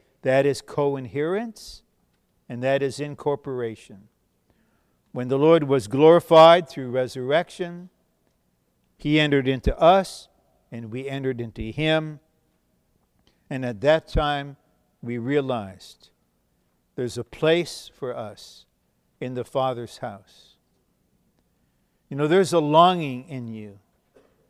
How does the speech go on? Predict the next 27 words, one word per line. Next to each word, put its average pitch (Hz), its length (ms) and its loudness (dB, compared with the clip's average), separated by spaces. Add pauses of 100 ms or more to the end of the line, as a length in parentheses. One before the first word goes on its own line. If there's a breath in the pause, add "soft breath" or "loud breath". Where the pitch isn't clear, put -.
(400)
whether 139 220 -4
you 139 180 -6
know 143 280 -2
it 139 60 -2
or 131 100 -4
not. 113 380 -12 (1120)
And 127 140 -8
there's 147 180 -2
a 151 80 6
longing 185 640 6
in 156 200 -8
the 143 100 -2
Father 185 800 2 (400)
concerning 147 760 -6
you, 123 360 -8 (560)
whether 135 260 0
you 127 200 -4
know 123 280 -6
it 117 80 -10
or 107 120 -10
not. 98 480 -18 (1080)
And 123 180 -6
that 151 220 4
is, 135 260 -2
you 131 140 -6
would 123 160 -6
simply 165 760 -8